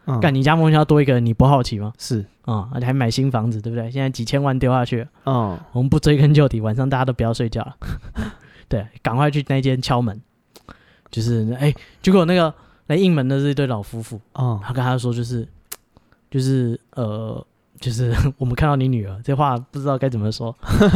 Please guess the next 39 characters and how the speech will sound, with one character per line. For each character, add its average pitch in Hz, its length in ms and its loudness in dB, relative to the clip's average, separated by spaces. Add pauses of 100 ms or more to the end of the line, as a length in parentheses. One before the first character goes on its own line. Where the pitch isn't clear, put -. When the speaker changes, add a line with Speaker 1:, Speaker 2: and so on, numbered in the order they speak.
(480)
Speaker 2:
<laughs> 165 840 0
简 147 180 0
而 160 100 4
言 170 180 4
之 175 120 0
啊， 139 140 2
我 127 100 -2
们 139 100 0
看 190 140 0
到 175 100 2
你 151 120 -2
女 123 200 -4
儿 120 180 -8
在 147 140 -8
她 143 120 -6
家 147 140 -4
客 143 180 -2
厅。 117 220 -6 (140)
Speaker 1:
嗯。 131 360 0 (360)
Speaker 2:
然 185 120 4
后 196 160 6
那 208 80 4
个 190 100 4
老 156 140 6
夫 185 180 0
妻 190 200 4
说 190 160 4
：“怎 160 100 2
么 156 80 4
可 147 160 2
能？” 120 240 0 (160)
Speaker 1:
嗯。 127 320 -2 (120)
Speaker 2:
他 220 100 2
说 208 80 6
他 214 100 6
女 180 160 6
儿 143 80 4
在 175 120 4
家。 147 400 2